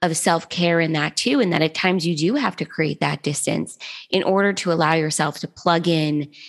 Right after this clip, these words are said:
um, to plug back in, I guess I should say. But I, I love what you said, that it's really about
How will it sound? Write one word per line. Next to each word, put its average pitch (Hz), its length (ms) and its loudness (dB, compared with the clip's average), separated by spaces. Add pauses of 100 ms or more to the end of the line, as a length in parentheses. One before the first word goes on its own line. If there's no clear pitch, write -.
(200)
um, 147 580 0 (380)
to 202 160 2
plug 190 380 0
back - 300 0
in, 147 300 -4
I 165 120 0
guess 156 200 -2
I 151 120 0
should - 260 -4
say. 151 180 2
But 170 120 0
I, 202 100 2 (100)
I 240 40 0
love 269 180 2
what 339 120 -4
you 240 100 0
said, 226 180 0
that 190 100 0
it's 180 160 -4
really 233 240 0
about 170 380 2